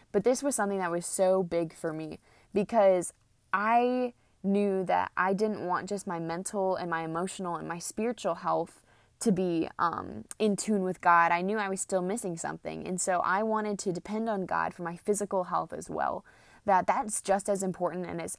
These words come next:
everything else. You need a body to be a vessel for the Lord. You need to use your body to be a vessel for the Lord. So I wanted my body to be in the best shape it can be, so whatever God wants to use me in, that I wanted to be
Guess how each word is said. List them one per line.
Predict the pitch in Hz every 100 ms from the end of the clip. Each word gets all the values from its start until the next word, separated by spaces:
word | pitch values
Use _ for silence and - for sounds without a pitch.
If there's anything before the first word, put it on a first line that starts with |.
| -
everything | 190 185 190 175 160
else. | 165 -
You | 190
need | 185 208 269
a |
body | 185 170 175 185 160
to | 160 190
be | 175
a | 170
vessel | 165 - 165
for | - 160
the | 165
Lord. | 165 - - - - -
You | 214
need | 233 226
to | 185
use | 156 180 233 262
your | 220 185
body | 170 170 165
to | 165
be | 170
a | 165
vessel | 160 -
for | 165 156
the | 156
Lord. | 156 156 170 - - -
So | -
I | - 202
wanted | 220 233 226 202 - _
my | 190 196
body | 190 185 190
to | 180
be | 170
in | 170
the | 160
best | 151 185 233 -
shape | 214 208
it | 175
can | - 185 208
be, | 185 170
so | - 180 170
whatever | 185 196 - 269 240
God | 180 175
wants | 165 165
to | -
use | 156 156 160
me | 160 160
in, | 160 - - - -
that | 196 -
I | 196
wanted | 233 247 220
to | 214
be | 180 180 175